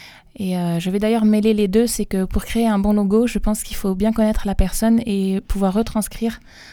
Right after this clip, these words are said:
ce qu'il a dans les tripes, du coup ses valeurs, sa vision de l'entreprise.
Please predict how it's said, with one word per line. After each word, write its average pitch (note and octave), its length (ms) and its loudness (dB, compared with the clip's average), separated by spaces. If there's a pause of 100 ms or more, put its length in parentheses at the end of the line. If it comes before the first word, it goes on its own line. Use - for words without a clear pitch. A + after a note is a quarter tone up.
(120)
ce - 100 -16
qu'il G3+ 140 -4
a G3 80 0
dans F#3+ 80 0
les F3+ 120 0
tripes, C4 280 -4
du G#3 100 -4
coup - 140 -4
ses G#3+ 160 -2
valeurs, F#3 340 0
sa - 160 -2
vision F#3+ 240 -2
de G#3+ 40 0
l'entreprise. A3 540 -2